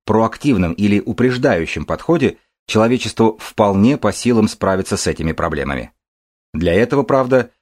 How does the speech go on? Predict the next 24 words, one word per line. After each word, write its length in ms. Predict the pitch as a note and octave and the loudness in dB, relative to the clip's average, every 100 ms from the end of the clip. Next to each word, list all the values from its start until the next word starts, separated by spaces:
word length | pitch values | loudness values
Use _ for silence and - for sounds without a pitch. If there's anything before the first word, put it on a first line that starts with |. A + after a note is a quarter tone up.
| _ | _
людям 300 | G#2 C3+ D#3+ | 0 2 2
придется 420 | C#3+ B2 B2+ - | 2 2 2 2
напрячь 460 | G#2+ G#2 A#2 A#2+ - | 0 2 0 0 -4
собственный 600 | - - F3+ - - E2+ E2+ | -10 -2 -2 -2 -4 -2 -2
интеллект 480 | D#2 F2+ C3 - _ _ - | 0 0 0 -4 _ _ -2
и 140 | F#3+ | 0
сформулировать 760 | E3 - C3+ A#2 A#2 A#2 G#2+ - | 0 0 4 4 4 4 2 0
этические 520 | A2 A#2 A2+ A2+ B2+ | -2 -2 -2 -2 -2
принципы, 580 | B2 D3 G#2+ F#2 E2+ C#2 _ _ | 0 2 2 0 -6 -8 _ _
которыми 460 | - F#2 G2+ F2+ E2 | -6 0 2 0 -2
следует 420 | - F#2+ F2+ D#2+ | 0 0 0 -2
руководствоваться 800 | - D#2 F2 A#2 - A#2 - G#2+ - _ _ | -4 -2 -2 -2 0 0 0 -4 -6 _ _
при 140 | E3 | 2
разработке 600 | C#3+ F#2+ F2+ G2+ G#2+ A#2 | 2 2 2 0 0 -2
и 260 | G#2+ G2+ F#2 | 0 0 -2
использовании 680 | - G2+ F2 D2+ F2 F2 | 0 -2 -2 -2 0 0
И 240 | F2 F#2+ F2+ | 0 -2 -4
И. 340 | - F2+ C2+ _ _ _ _ _ _ _ _ _ _ - | -2 -2 -4 _ _ _ _ _ _ _ _ _ _ -6
Особый 400 | E2+ E3+ E3+ F3 | -2 0 2 2
интерес 360 | C#3 A#2 A#2 | 4 2 2
представляют 680 | - G#2+ - G#2 G2+ A#2+ A#2 | 0 -2 0 -2 2 2 2
заключительные 760 | G2+ B2 C3+ B2 A2+ - E2 E2 | -2 -2 0 0 0 0 0 0
главы 300 | F2+ F2 C#2+ | 2 0 -2
книги, 460 | - B2+ A#2+ - | 2 2 4 -2